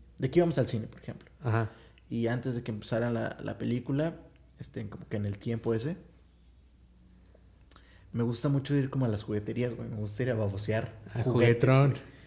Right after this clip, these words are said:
Speaker 1: Ajá, a Juguetrón, a, a, sí, güey, básicamente.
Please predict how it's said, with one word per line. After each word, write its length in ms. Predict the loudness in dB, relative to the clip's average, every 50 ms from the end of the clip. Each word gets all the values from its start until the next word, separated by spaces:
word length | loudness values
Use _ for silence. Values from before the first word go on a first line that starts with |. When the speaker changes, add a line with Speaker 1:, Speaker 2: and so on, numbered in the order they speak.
| -12 -8
Speaker 1:
Ajá, 440 | -8 0 4 4 4 4 2 -2 -8
a 60 | -10
Juguetrón, 600 | -6 -2 0 0 0 0 0 0 0 2 2 2
a, 440 | 0 0 -2 -4 -6 -6 -6 -6 -6
a, 60 | -6
sí, 200 | -4 0 0 0 0
güey, 120 | -2 -4 -10 -16 -20 -20 -20 -20 -20 -20 -8 -2
básicamente. 840 | 0 0 2 2 0 0 0 0 0 0 0 0 0 -2 -2 -4